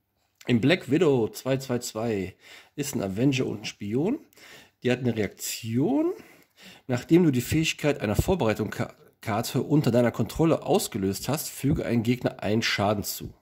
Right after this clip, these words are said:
Ja, cool. So, den machen wir hier hin. Dann haben wir den Winter Soldier,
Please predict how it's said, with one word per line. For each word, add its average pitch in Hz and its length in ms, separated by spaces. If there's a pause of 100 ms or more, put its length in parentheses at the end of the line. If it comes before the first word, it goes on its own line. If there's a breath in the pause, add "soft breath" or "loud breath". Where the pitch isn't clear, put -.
Ja, 165 160 (340)
cool. - 220 (180)
So, 101 320 (160)
den - 120
machen 50 120
wir - 80
hier 104 120
hin. 330 120 (1700 loud breath)
Dann 113 160
haben 107 100
wir 95 60
den 95 100
Winter 151 240
Soldier, 226 480